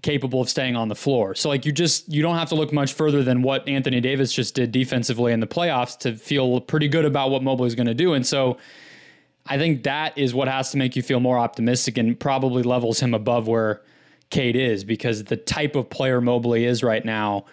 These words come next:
is actually becoming more important, more popular, more vital, rather than the opposite.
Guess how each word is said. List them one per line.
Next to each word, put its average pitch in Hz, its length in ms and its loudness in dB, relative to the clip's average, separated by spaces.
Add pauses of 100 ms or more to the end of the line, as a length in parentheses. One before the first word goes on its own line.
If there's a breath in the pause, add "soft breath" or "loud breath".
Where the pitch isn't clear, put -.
(140 loud breath)
is 123 120 0
actually 131 300 -2
becoming 123 400 -2
more 123 400 0
important, 117 460 0
more 120 220 2
popular, 117 460 -2
more 117 240 0
vital, 110 560 0 (540 soft breath)
rather 117 260 2
than 110 140 2
the 104 120 -2
opposite. - 480 -4